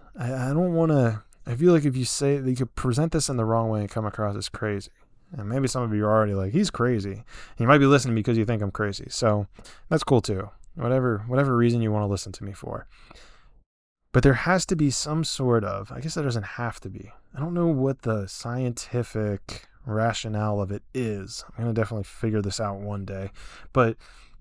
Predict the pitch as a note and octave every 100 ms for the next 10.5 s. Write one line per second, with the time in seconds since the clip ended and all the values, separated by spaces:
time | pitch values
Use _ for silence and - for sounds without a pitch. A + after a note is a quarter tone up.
0 | - - - _ _ _ _ - - C3
1 | C#3+ F3+ F3 - - - C3+ C3 C3+ C3
2 | A#2 A#2+ G#2+ G#2 - E3+ F3 - A#2 C#3
3 | C3 C3+ A#2+ A2+ A2 - - _ _ _
4 | - - - _ _ - - A#2+ C3 C#3+
5 | G#2+ - A2+ B2 C#3 C#3+ - B2 B2 G#2
6 | G2 F#2 A2 _ _ _ _ _ _ _
7 | _ _ - _ _ _ _ _ - A#2+
8 | A2 - D3 - - C3+ D3 F3+ G2+ G2
9 | A2 - _ - A#2 A2 A#2 - C#3 -
10 | A2 C3+ E3+ G#2+ A#2+